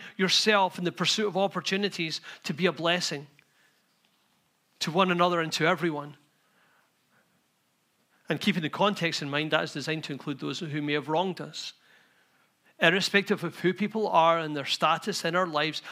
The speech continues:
there's a direction here to, about what we get to extend to them. How do we, how do people experience you? Do they experience grace? Do they experience generosity?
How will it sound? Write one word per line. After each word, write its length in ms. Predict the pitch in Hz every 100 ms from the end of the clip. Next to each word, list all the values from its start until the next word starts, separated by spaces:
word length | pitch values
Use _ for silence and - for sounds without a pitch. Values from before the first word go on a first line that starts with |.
| -
there's 220 | 156 143
a 80 | 139
direction 500 | 143 131 170 - 175
here 280 | - 160 156
to, 280 | - 185 165 - - - _ _ -
about 400 | - - 175 156
what 160 | 160
we 80 | 151
get 240 | 156 160
to 100 | -
extend 380 | 165 - 160 160
to 80 | -
them. 220 | 139 143 - _ _ _ _ _ _ _ _ _ _
How 180 | - 160
do 140 | 190
we, 240 | 196 175 - -
how 140 | 180
do 100 | 185
people 300 | 214 196 -
experience 580 | 190 - - 170 165 -
you? 60 | 135
Do 100 | 135
they 120 | 143
experience 500 | 156 - 156 147 139
grace? 540 | - 151 156 - - - _ _ _ _ _ _ _ -
Do 100 | 170
they 100 | 170
experience 460 | 165 - 165 151
generosity? 920 | - 165 160 147 147 147 151 - 151